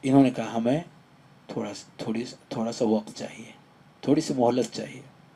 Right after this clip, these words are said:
वज़ू बनाए और अपने मुसल्ले पर खड़े हुए दो रकात नमाज पढ़ने के लिए। वो नमाज अभी जारी ही रखे हुए थे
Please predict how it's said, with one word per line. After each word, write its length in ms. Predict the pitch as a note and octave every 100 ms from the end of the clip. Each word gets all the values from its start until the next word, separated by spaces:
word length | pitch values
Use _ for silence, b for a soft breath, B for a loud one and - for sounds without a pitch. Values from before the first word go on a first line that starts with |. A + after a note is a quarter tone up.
| - - - - _ _ - - - _ -
वज़ू 240 | A#2+ B2
बनाए 280 | B2 B2 C3+ - - - - - - - - -
और 180 | - A#2
अपने 460 | A2+ B2+ C3+ D3+ F3+ - - - _ -
मुसल्ले 400 | A2 A#2 G#2+ G#2+
पर 180 | - -
खड़े 260 | - -
हुए 320 | A2 A2 C#3 F3+ - - - - - -
दो 160 | - A#2+
रकात 360 | G#2+ - - -
नमाज 320 | - - -
पढ़ने 260 | - -
के 160 | B2 -
लिए। 160 | - - - - - - - - - - - - - - - - - - - - _ _ - - - - - - - - - - - - - - - - - - _ - - -
वो 140 | C#3
नमाज 480 | B2+ A#2 A#2+ C3 C3
अभी 420 | B2 A#2 B2 A#2+
जारी 440 | A2+ G#2+ G2+ A2+ A#2+
ही 200 | C3 C3+
रखे 260 | C3 -
हुए 240 | A#2 A2+ A2
थे 240 | A2 A#2